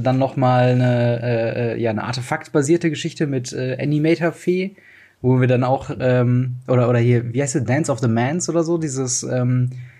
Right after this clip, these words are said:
äh, ein weißes, ein, äh, blaues, äh, und X, äh, um so und so viele Enchantments und Artefakte aus dem Friedhof wieder zu casten. Äh, und es hat wirklich überraschend gut funktioniert alles. Also, äh, wer da vielleicht noch ein bisschen, äh, länger Interesse hat, äh, zu, äh, zu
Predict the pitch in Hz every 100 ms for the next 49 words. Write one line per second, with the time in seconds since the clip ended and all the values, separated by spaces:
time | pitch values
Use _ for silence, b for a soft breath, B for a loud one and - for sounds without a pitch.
0 | B B - 120 117 120 - 131 123 131
1 | 156 - 123 127 131 123 120 117 113 120
2 | 117 147 147 - - 120 117 120 123 185
3 | - - - 135 - 135 131 139 139 123
4 | 135 127 120 123 120 127 139 131 123 -
5 | 117 120 120 131 131 117 120 156 - 113
6 | 113 107 - 123 113 113 - 160 B B
7 | B B B _ 117 117 120 156 165 -
8 | 202 - 160 165 104 135 160 170 143 147
9 | - - 147 131 131 127 - 113 - 117
10 | 120 117 120 - 117 147 139 156 147 131
11 | 131 139 131 127 B B B B 123 120
12 | 127 180 202 160 156 160 156 143 - 143
13 | 131 131 135 123 120 120 120 123 120 131
14 | 120 131 117